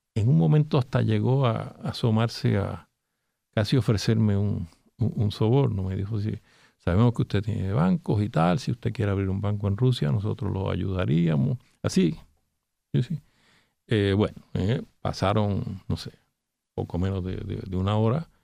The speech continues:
y entonces le trajeron la foto, él me la, él me la filmó, y, y me fui. Esto sería a las seis de la tarde, y al, al otro día, eh,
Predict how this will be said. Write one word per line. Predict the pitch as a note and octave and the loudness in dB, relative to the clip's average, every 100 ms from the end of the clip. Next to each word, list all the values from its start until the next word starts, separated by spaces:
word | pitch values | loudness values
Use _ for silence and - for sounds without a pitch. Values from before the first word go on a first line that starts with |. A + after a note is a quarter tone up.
| _ _ _ _ _ _ - | _ _ _ _ _ _ -2
y | F2+ E2 E2+ | 0 0 -2
entonces | - - F#2+ - - | -2 -2 -2 0 -2
le | G2+ | -2
trajeron | F2+ F2 F2 F#2 F#2 F2+ | -4 -4 -2 -2 -4 -2
la | F#2 | -4
foto, | - D#3+ D#3+ E2 D#2 | 0 -2 0 -2 0
él | G2+ | -2
me | G2 | -2
la, | F#2 F#2 F#2+ - - _ - | -4 -4 -6 -8 -16 _ -4
él | F#2+ | -2
me | G2 | -2
la | F#2 | -2
filmó, | - G#2+ C#3+ D#3 - _ _ _ _ _ _ _ _ - | -2 2 2 0 -4 _ _ _ _ _ _ _ _ -4
y, | G2 F2+ F2 E2+ D#2 - G#3 _ _ - | -2 0 -2 -4 -8 -10 -14 _ _ -4
y | F2+ | 0
me | G#2 | 0
fui. | - B2 C#3+ - _ _ _ _ _ _ _ _ _ _ _ _ _ _ | 0 0 0 -4 _ _ _ _ _ _ _ _ _ _ _ _ _ _
Esto | A2 F#2+ A2+ | -4 -2 -4
sería | - G2 F#2+ | -2 -2 -2
a | |
las | G#2 - | -4 -6
seis | - F#2+ | -6 -4
de | |
la | F#2 | -4
tarde, | - G2 - - _ _ _ | -4 -6 -6 -10 _ _ _
y | G#2+ F#2+ | -2 -2
al, | G2+ - - | -2 -4 -6
al | - F#2 | -6 -4
otro | G2 G#2 G#2 | 0 2 4
día, | G#2+ A2+ F3 - _ _ _ _ _ _ _ _ | 4 2 -2 -8 _ _ _ _ _ _ _ _
eh, | G#2+ F#2 F#2+ - | -2 0 -2 -6